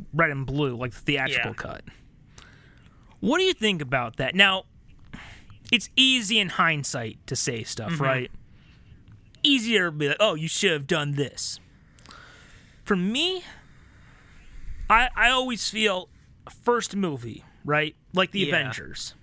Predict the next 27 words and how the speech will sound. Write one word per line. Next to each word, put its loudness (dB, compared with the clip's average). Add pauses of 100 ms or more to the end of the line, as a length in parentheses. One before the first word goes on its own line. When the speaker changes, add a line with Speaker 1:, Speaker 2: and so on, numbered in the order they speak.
(960)
Speaker 1:
If -4
the 2
Avengers 0
had 2
been 0
the 0
only 0
Avengers -2
movie 0
we -2
got, -4
we'd -4
be -4
satisfied. -6 (400)
Make 4
it -6
the -2
most 0
iconic 0
version 0
as -4
Speaker 2:
Yeah. 0
Speaker 1:
possible. -4 (2500)
I'm 2
not 4
a -4
fan 0